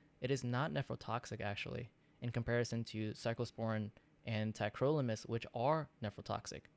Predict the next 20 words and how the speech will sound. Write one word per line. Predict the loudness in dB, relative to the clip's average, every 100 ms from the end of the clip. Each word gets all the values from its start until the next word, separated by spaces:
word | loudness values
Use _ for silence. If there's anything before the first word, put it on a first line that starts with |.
| _ _ -20 _ -20 -4
So, | 2 2 2 _ -20 _ _ _ _ _ _ _
important | -4 0 2 2
to | 0
consider | 0 2 2 2 -2 _ -2
in | 0
renal | 2 2 2
transplant | 0 -2 0 -2
patients. | 0 -4 -2 -8 -10 -18 _ _ _ _ -8
Sirolimus | 0 4 4 4 2 0 -12 _ _
works | 0 0 0 -2
by | 2 2
inhibiting | 2 2 2 2 0
mtor | 0 0 0 -2 -4 -4
by | 0 0
complexing | 0 -2 2 0 0 -2 -2 0
with | 0 -2 -4
F | -2 -2 -6
K | -2 0
B | 0 -2
P. | -4 -4 -6